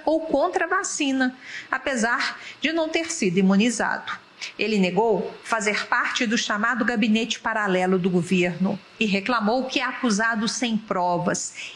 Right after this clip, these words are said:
e que é perseguido apenas por dar a sua opinião. O empresário confirmou, por exemplo, que a mãe morreu de covid, apesar da doença não ter sido apontada no atestado de óbito. Ele admitiu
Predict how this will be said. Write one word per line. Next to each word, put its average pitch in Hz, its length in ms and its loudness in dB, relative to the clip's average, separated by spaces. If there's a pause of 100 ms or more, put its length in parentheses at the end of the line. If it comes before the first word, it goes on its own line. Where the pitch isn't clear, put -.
e 233 120 4
que 208 340 2
é 254 140 2
perseguido 202 760 -2
apenas 233 540 0
por 311 240 0
dar 180 200 0
a 190 60 2
sua 175 300 0
opinião. 202 600 2 (560)
O 208 80 2
empresário 185 520 2
confirmou, 190 520 0
por 185 160 -2
exemplo, 233 480 0
que - 120 -4
a 214 80 0
mãe 214 180 0
morreu 254 340 0
de 226 120 -6
covid, 226 680 -2 (360)
apesar 254 520 0
da 254 100 2
doença 262 400 0
não 285 180 0
ter 277 220 -4
sido 269 260 -2
apontada 262 800 0
no 190 80 4
atestado 180 560 -2
de 190 160 0
óbito. 170 500 -4 (360)
Ele 190 100 2
admitiu 254 640 0